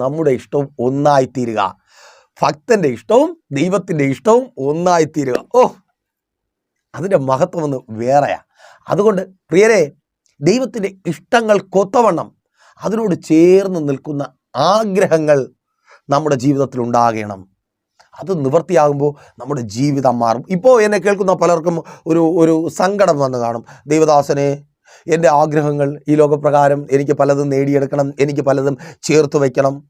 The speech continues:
സമ്പാദിക്കണം, ഉയരണം, വീട് വയ്ക്കണം, കാറ് വാങ്ങണം, വസ്തു വാങ്ങണം", ഇങ്ങനെ ഒരുപാട്, ഒരുപാട്, ഒരുപാട് ആഗ്രഹങ്ങൾ.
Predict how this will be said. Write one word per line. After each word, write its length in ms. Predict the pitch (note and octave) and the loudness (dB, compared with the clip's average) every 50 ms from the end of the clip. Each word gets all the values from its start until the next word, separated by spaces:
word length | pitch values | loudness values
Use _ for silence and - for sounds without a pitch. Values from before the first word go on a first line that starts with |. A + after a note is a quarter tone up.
| _ _ _ - _ - - | _ _ _ -20 _ -10 -6
സമ്പാദിക്കണം, 640 | F3 C#3+ D3+ D3 D3 D3 C#3+ C3+ C3 - C#3 C#3 C#3 C3 - B2+ C#3 | -4 -2 0 2 2 2 2 0 -4 -6 -6 -6 -6 -8 -6 -4 0
ഉയരണം, 440 | D3+ D#3+ D#3+ D3+ D3+ C#3+ C#3+ C#3 C#3 _ _ _ _ _ _ _ - | 2 2 4 4 2 0 -2 -6 -10 _ _ _ _ _ _ _ 0
വീട് 240 | C3+ D3 D#3 D3+ D3+ D3 | 2 2 4 4 6 4
വയ്ക്കണം, 280 | D3 C3+ D3 C3+ C3+ C3+ - - - _ - D3 | 4 2 2 -2 -4 -4 -8 -16 -20 _ -4 0
കാറ് 260 | C#3 C#3 D3+ D3+ D3+ D3 | 2 2 4 4 4 4
വാങ്ങണം, 300 | C#3+ C#3+ C#3+ C#3 C#3 C#3 C#3 | 2 2 0 -4 -4 0 0
വസ്തു 200 | C#3 C#3 - - E3+ D#3+ | 0 0 0 -2 0 0
വാങ്ങണം", 220 | D#3 F3+ A3+ B3+ C#4 | 0 0 0 -2 2
ഇങ്ങനെ 160 | C#4+ C4+ B3+ A#3 A3+ | 4 4 6 6 6
ഒരുപാട്, 280 | A3 G#3+ A3 G#3 G3 F#3+ F#3+ | 6 6 4 4 4 4 4
ഒരുപാട്, 240 | F#3 F#3+ F#3 F3 F3 | 4 4 4 2 2
ഒരുപാട് 300 | E3+ E3+ F3 E3+ E3+ E3 D3+ - - - _ - - C3 C#3 | 2 4 4 4 4 2 0 -4 -8 -20 _ -6 -2 0 0
ആഗ്രഹങ്ങൾ. 500 | C#3+ C#3+ C3 C3 A#2 A#2+ A#2+ A#2 A#2 A2 | 0 0 -2 -4 -4 -4 -4 -4 -6 -8